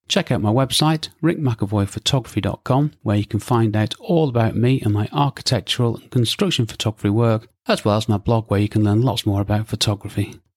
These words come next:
and about me. Finally, let me know if there is a photography thing you want me to explain, and I will add it to my list. Just head over to my website and click on the podcast tile. And if I explain your thing, I will give you a shout out on that episode. And the list is now live on my website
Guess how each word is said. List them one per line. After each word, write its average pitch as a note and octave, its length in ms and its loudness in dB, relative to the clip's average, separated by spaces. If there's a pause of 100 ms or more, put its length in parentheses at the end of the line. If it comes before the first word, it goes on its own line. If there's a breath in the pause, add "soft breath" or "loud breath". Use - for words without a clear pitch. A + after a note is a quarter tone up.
and G#2 200 0
about G2+ 240 0
me. F#2+ 240 -2 (240)
Finally, E3 560 2 (100)
let C#3 240 2
me F3 100 4
know A#2+ 440 2
if A#2 160 -4
there A2+ 180 2
is A2 100 0
a G#2 40 -6
photography D3+ 500 -2
thing A#2+ 240 2
you A#2 140 4
want B2 120 2
me F#2 60 -4
to A#2 140 0
explain, D3 680 0
and G#2 160 0
I G2 80 0
will G2+ 180 -4
add C#3+ 160 0
it C#3+ 140 -2
to - 80 2
my B2 160 4
list. G#2 460 0 (180)
Just - 220 -6
head B2+ 160 -2
over B2 180 0
to - 140 -4
my G2+ 120 2
website D3+ 560 0
and C3 120 0
click - 200 -4
on C3 120 2
the C#3 60 0
podcast - 560 -6
tile. F#2 300 -2 (380)
And A#2+ 100 -6
if G#2 140 -6
I G2 60 -4
explain E3+ 420 0
your B2+ 140 2
thing, A#2+ 320 0
I G#2 140 0
will G#2 100 0
give G#2 200 -2
you G2+ 80 0
a G#2 40 -2
shout C3 360 0
out A#2+ 240 0
on A2+ 120 2
that A#2 140 0
episode. G2 560 -2 (200)
And A2 180 -2
the G#2 60 -2
list C#3 220 -2
is - 80 -6
now D3+ 180 2
live A#2 320 2 (100)
on G3 160 4
my A#2 140 4
website G#2 480 0